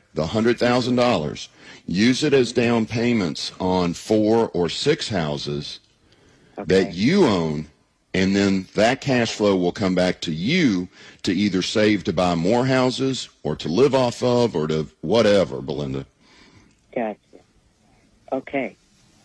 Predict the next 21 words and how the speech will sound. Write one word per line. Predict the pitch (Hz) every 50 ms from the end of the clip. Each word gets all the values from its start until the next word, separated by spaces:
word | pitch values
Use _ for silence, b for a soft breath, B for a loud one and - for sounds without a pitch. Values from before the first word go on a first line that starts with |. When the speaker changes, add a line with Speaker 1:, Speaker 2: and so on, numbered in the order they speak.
| _ -
Speaker 2:
I've, | 120 117 117 117 -
I've, | 113 120 110 113 101 85
I've | 113 113 113
never | 120 120 117 127 131
heard | 139 156 139 131 120
it, | 98 - _ - 135
heard | 139 135 120
it | 110 101 104
like | 113 107 104 - -
that. | 110 98 - -
That's, | 127 113 - _ _ -
that's | - 117 110 - _ _ _ _ _ -
good | 131 120
information. | 120 117 110 - 120 113 113 107 98 - - - - _ _ _ _ _ _ _ _ _ _ _ _ b b b b b b b b b b b b _ _ _ _ -
Speaker 1:
Yeah, | 80 80 78 82 92 101
I | 101
hope | 127 135 -
Speaker 2:
Okay. | 214 113
Speaker 1:
that | 101 90
helps. | 90 92 87 82 76 - -
Keep, | - - 139 - -